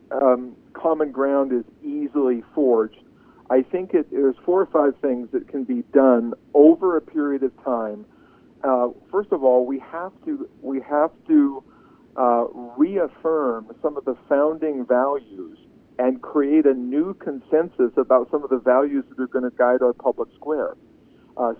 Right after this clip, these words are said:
civil debate, deep disagreement with, with peaceableness, uh, the ability to hear all sides of an issue.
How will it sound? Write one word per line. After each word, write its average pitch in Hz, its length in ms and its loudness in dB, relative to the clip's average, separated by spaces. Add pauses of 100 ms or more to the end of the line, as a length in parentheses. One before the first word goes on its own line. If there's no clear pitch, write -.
(140)
civil 160 260 4
debate, 156 520 0 (220)
deep - 280 -6
disagreement 147 720 -4
with, 131 160 -4 (200)
with 127 360 6 (420)
peaceableness, 156 640 4 (640)
uh, 113 400 -2 (120)
the 127 100 0
ability 143 540 2
to 135 120 -8
hear 147 340 0
all 139 300 0
sides 143 360 2
of 117 100 -10
an 120 160 -6
issue. 160 480 -4